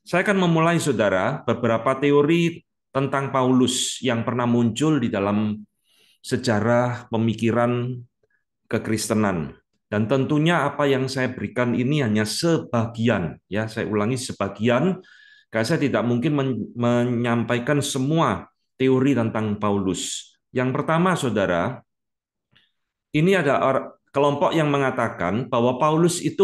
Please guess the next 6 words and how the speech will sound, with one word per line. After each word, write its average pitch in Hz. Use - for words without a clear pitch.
mengikuti 147
dan 113
meneruskan 113
ajaran 120
Tuhan 104
Yesus 101